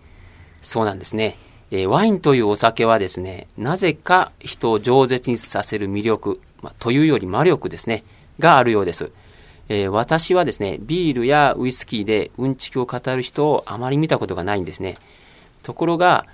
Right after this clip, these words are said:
ワインバーなどではですね、えー、ブドウ品種のブデン-、ブレンド比率がどうのとか、えー、樽熟成の期間がどうのとか、えー、ワインのうんちくをですね、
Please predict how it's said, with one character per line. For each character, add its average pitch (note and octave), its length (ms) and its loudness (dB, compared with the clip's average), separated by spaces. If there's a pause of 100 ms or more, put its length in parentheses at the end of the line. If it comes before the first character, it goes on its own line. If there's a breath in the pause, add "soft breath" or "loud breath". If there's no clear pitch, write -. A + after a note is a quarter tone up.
(180 soft breath)
ワ B2+ 140 -2
イ E3+ 80 2
ン E3 80 0
バ E3 200 2
ー - 20 2
な A#2 180 0
ど G#2+ 140 -2
で F#2 100 -4
は F2 100 -6
で F2+ 80 -10
す - 140 -12
ね、 F#2 160 -10 (480 soft breath)
え F2 200 -8
ー、 - 20 -12
ブ G#2 100 -6
ド C3 180 2
ウ B2+ 60 0
品 B2+ 260 -2
種 G2 140 -6
の B2+ 300 2 (320 soft breath)
ブ A2 80 -2
デ B2+ 140 4
ン-、 B2 180 0 (100)
ブ G#2+ 80 -8
レ B2 120 2
ン B2 100 0
ド A#2+ 80 0
比 C3 160 -6
率 A#2 180 -2
が F#2 140 -4
ど A#2+ 180 2
う A#2 60 2
の F#2+ 100 -4
と E2+ 120 -12
か、 - 220 -6 (520 soft breath)
え F2+ 240 -6
ー、 F2+ 80 -12
樽 C#3 260 0
熟 E3+ 180 0
成 G#2 280 -2
の F2+ 100 -6
期 - 140 -14
間 C3 200 2
が F2 140 -4
ど C3 220 2
う - 20 4
の G#2 140 -2
と - 80 -14
か、 - 240 -14 (440 soft breath)
え G2 100 -6
ー、 F#2+ 60 -4
ワ A#2+ 140 0
イ B2 60 2
ン A2 80 -2
の F#2+ 80 -4
う G#2+ 100 -2
ん A2+ 80 -4
ち - 140 -10
く C3 100 -4
を A2 80 0
で F2+ 80 -6
す - 100 -6
ね、 B2 200 0